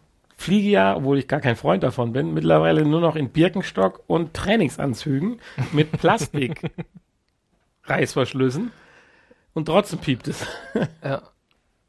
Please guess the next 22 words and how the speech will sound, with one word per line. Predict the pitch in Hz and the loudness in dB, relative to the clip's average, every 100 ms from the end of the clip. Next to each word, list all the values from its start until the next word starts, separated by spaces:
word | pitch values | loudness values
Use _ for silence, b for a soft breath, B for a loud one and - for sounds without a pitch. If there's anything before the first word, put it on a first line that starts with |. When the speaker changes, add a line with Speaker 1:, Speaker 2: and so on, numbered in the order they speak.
| _ _ _ _ _ _ b b b b b 160 | _ _ _ _ _ _ b b b b b -2
Speaker 1:
Andererseits | 214 220 208 190 196 - | 2 2 0 0 -4 -6
bin | 196 | -6
ich | 190 | -2
am | 185 160 | -2 -2
Flughafen | 185 190 196 190 196 | -6 -4 -4 -4 -6
gewesen | 175 196 180 190 | -4 -4 -4 -6
aus | 151 135 | -6 -4
arbeitstechnischen | 151 185 202 - 214 208 196 202 | 0 0 -2 -4 -8 -6 -8 -6
Gründen | 202 220 247 254 _ _ b b b b b b b b b | -4 -4 -6 -10 _ _ b b b b b b b b b
und | - 160 156 - | -4 -4 -4 -2
hatte | 180 185 180 | -2 0 -2
einen | - 147 147 | 0 0 2
Latthammer, | 170 226 - 120 143 | 0 0 -2 -2 -2
also | 196 127 139 | -2 -4 -2
einen, | 135 | -4
so | 127 | -4
einen | 127 | -6
Dachdeckerhammer | 156 185 160 127 117 117 131 180 | -4 -6 -6 -4 -2 -2 -4 -4
in | 151 131 | -6 -4
meiner | 131 127 127 123 | -2 0 0 0
Warnjacke | 127 135 165 - 147 156 214 226 _ b b b b b - | 2 0 -2 -2 -2 -2 -4 -6 _ b b b b b 0
drin | 151 208 254 | 2 2 -2